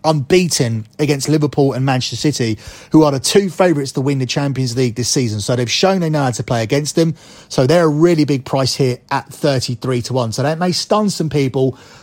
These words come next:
but I think the significant value lies in Tottenham here at thirty-three to one. And on Real Madrid to retain their trophy at the price of twelve to one, because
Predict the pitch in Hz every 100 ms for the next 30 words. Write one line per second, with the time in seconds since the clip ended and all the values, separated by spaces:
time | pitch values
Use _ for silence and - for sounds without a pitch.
0 | - 147 139 156 139 127 - 123 160 156
1 | 156 147 123 147 143 127 131 123 113 117
2 | - 196 180 160 135 127 120 135 120 127
3 | 131 123 123 139 151 147 - _ - 170
4 | 170 156 147 151 147 139 160 170 147 131
5 | 165 165 131 135 - 139 - 147 135 120
6 | 135 131 - 180 190 190 180 147 135 -
7 | 170 143 131 107 - 143 131 120 110 -
8 | 135 - 135 127 123 - 190 135